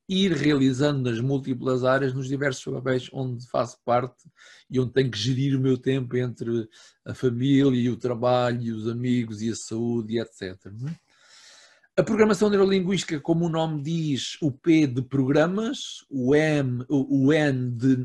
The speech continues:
de neuro, a parte neurofisiológica, que é afetada pela parte emo-,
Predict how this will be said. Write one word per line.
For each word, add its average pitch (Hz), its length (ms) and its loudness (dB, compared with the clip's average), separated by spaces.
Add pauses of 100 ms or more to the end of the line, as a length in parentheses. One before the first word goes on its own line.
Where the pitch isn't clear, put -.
de 127 280 -2
neuro, 151 480 6
a 226 80 -2
parte 123 360 4
neurofisiológica, 117 1080 0
que - 80 -4
é 117 60 2
afetada 110 520 0
pela 110 240 -4
parte 110 320 -2
emo-, 107 140 -8